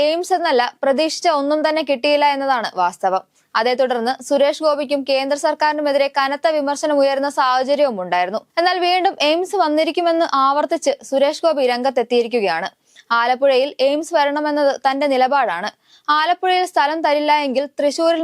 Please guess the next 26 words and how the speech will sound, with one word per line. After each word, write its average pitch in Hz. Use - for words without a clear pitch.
നേടിയെടുക്കുമെന്ന് 277
സുരേഷ് 254
ഗോപി 247
പറയുകയുണ്ടായി. 202
ഇനിയും 285
സമയമുണ്ട്. 208
സംസ്ഥാന 302
സർക്കാർ 339
സ്ഥലം 311
എടുത്തു 302
തന്നാൽ 269
എയിംസ് 311
വന്നിരിക്കുമെന്നാണ് 285
അദ്ദേഹത്തിന്റെ 262
വെളിപ്പെടുത്തൽ. 185
എയിംസ് 370
വരാൻ 339
കേരളം 302
എന്ത് 285
ചെയ്തെന്ന് 311
പറയണമെന്നും 262
ഇലക്ഷൻ 294
ഒന്ന് 302
മാറ്റിവെച്ചാൽ 262
ഇപ്പോൾ 349
ഉയരുന്നതെല്ലാം 320